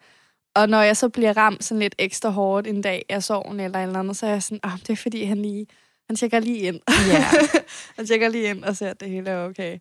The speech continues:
Speaker 2: Ja, men
Speaker 1: Så kan jeg lige mærke sorgen lidt tydeligere, fordi han er sådan lidt ekstra til stede lige nu og her.
Speaker 2: Og det er jo, og det er jo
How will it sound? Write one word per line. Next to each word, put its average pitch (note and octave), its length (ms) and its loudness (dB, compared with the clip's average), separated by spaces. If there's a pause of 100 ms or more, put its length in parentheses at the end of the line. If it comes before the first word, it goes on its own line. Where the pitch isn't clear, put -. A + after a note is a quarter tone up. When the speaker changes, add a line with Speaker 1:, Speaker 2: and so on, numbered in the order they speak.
(180)
Speaker 2:
Ja, F3 100 0
men E3 140 0
Speaker 1:
Så G#3+ 100 6
kan A3 120 4
jeg G#3+ 80 6
lige A3 140 0
mærke G3+ 300 2
sorgen F#3+ 240 0
lidt F#3 140 -4
tydeligere, G3+ 440 0
fordi F#3+ 180 -8
han F3+ 160 -2
er E3+ 40 -4
sådan F#3+ 180 -8
lidt F3+ 200 -6
ekstra F3+ 340 -8 (120)
til F#3 140 -6
stede F3+ 360 -4
lige F3+ 160 -4
nu E3+ 180 -4
og F3 80 -6
her. G3 140 -6 (480)
Speaker 2:
Og F3+ 160 0
det F#3+ 80 2
er F3+ 40 4
jo, F3 120 2 (120)
og F3+ 160 -2
det G3+ 60 0
er G3 60 4
jo F3+ 160 2